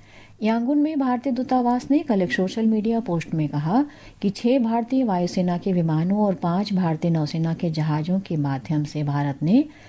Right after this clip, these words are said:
सबसे पहले सहायता प्रदान करते हुए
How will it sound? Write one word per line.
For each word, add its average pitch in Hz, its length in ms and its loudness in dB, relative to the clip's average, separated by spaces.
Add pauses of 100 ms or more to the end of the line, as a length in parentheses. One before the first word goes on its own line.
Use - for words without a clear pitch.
(240)
सबसे 254 400 2
पहले 233 380 0
सहायता 196 440 -2
प्रदान 160 400 0
करते 151 380 -2
हुए 170 280 2